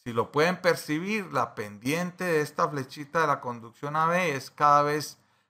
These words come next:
más tendidita porque el P R se va prolongando. Es muy poquito, muy sutil, pero si se alejan y le ponen fe, se prolongó un poquitico esta conducción A B.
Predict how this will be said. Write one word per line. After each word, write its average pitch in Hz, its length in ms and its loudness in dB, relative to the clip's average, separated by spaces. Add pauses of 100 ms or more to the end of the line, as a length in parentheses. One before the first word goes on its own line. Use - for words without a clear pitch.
más 147 260 4
tendidita 170 760 0
porque 190 360 4
el 143 120 0
P 127 300 0
R 127 200 -2
se 113 180 -6
va 98 220 -6
prolongando. 180 720 2
Es 135 140 -2
muy 135 240 -2
poquito, 190 560 0
muy 139 360 -2
sutil, 202 680 -2 (320)
pero 139 180 6
si 131 160 -2
se 127 160 -2
alejan 120 380 -2
y - 20 -6
le 117 140 0
ponen 143 320 -6
fe, 175 240 0
se 120 200 -10
prolongó 107 680 -4
un 190 200 2
poquitico 160 800 -4 (300)
esta 139 380 0
conducción 120 500 -6
A 165 120 4
B. 175 300 0